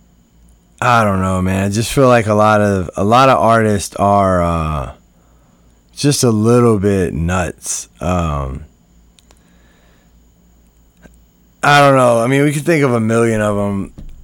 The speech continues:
And then, especially in today's time where, uh, people, you know,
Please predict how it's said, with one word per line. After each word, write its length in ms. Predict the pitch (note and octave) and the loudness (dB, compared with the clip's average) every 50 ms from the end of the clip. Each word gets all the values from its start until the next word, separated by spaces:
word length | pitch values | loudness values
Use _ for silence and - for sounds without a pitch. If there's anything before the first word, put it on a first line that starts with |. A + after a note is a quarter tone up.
| - - | -20 -14
And 200 | - - C3 C3+ | -8 -6 -2 0
then, 280 | C3+ C#3+ C#3+ C3+ B2+ B2 | 0 2 2 2 0 -2
especially 500 | G2 F2 A#2+ - - E3 D#3+ - D#3+ C#3+ | -4 -6 -6 -2 -2 -2 0 2 2 2
in 80 | C3 | 2
today's 640 | A#2 - A2+ G2+ F2+ A2+ A2+ A#2 A#2+ B2 A2+ G#2 - | 0 -2 -4 -2 -2 0 0 2 2 2 0 -2 -4
time 520 | - A2+ G#2+ G2+ G2+ G2+ G2 F#2+ G2 G2 | -2 -2 0 0 0 0 -2 -2 -2 -2
where, 360 | G2 G2+ G2+ G2+ G2 G2 G2 | 0 0 0 0 0 0 0
uh, 520 | E2 E2+ F#2+ F#2+ F2+ F2 E2+ D#2+ D#2 D2+ C2+ - _ _ _ _ _ _ _ _ _ _ _ _ _ _ _ _ _ _ _ _ _ _ _ _ _ _ _ _ _ _ _ _ _ _ _ _ _ _ | -2 -2 -2 -2 -2 -2 -4 -4 -6 -8 -10 -12 _ _ _ _ _ _ _ _ _ _ _ _ _ _ _ _ _ _ _ _ _ _ _ _ _ _ _ _ _ _ _ _ _ _ _ _ _ _
people, 720 | - - C#3+ C3 A#2+ A#2+ A#2+ A2+ G#2+ G#2 G2 F#2 - - _ _ _ _ _ _ _ _ _ _ _ _ _ _ _ _ _ _ _ _ _ _ _ _ _ _ _ _ _ _ _ _ _ _ _ _ _ _ _ _ _ _ _ _ _ _ _ _ _ _ _ _ _ _ _ _ _ _ _ _ _ _ _ _ _ _ _ - | -4 0 0 0 0 2 2 2 2 2 0 -2 -2 -6 _ _ _ _ _ _ _ _ _ _ _ _ _ _ _ _ _ _ _ _ _ _ _ _ _ _ _ _ _ _ _ _ _ _ _ _ _ _ _ _ _ _ _ _ _ _ _ _ _ _ _ _ _ _ _ _ _ _ _ _ _ _ _ _ _ _ _ -8
you 200 | A2 C3 D3 C3+ | -2 0 2 2
know, 400 | B2+ B2 A#2 A2 G#2 G2+ F#2+ | 2 2 2 2 0 -2 -4